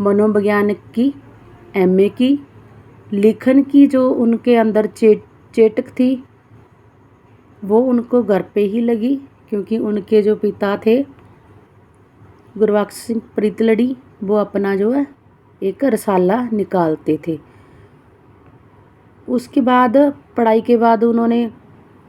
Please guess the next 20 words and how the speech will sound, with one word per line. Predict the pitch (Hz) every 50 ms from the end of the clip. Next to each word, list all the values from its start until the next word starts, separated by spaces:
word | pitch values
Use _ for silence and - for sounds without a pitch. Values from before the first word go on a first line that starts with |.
| - - -
उनको | 247 233 214 - 247 214
विदेश | 214 202 170 185 190 180 - -
जाने | - 214 208 208 202 190
का | - 220 208 - 214 214 214 214 - _ _ _ _ _ -
मौका | 214 202 196 - - 226 220
भी | 220 233 226
मिला। | 233 233 226 220 226 254 262 269 - - - - - - - - - - - - - _ _ _ 208
वहाँ | 220 214 220 240 240 247
पे | 262 254
उन्होंने | 254 247 240 240 247 247 254 254 262 247 - - - _ _ _ _ - _ _ _ _ _ _ _ _ _ -
काफ़ी | 220 208 202 196 - - 247 240 240 240 233
जो | 240 233 233 226 226 220
है | 220 214 220
लैंग्वेज | 214 214 214 208 196 190 180 208 190 196
सीखी। | 190 - - 196 180 - - 226 214 294 285 - - 175 -
जैसे | 202 202 190 - - 240
उनकी | 226 220 220 208 - - 240 240
जो | 202 240 233
कहानियाँ | 233 - 226 202 220 214 202 202 202 208 208 214 220 220
हैं, | 220 208 226 254 240 -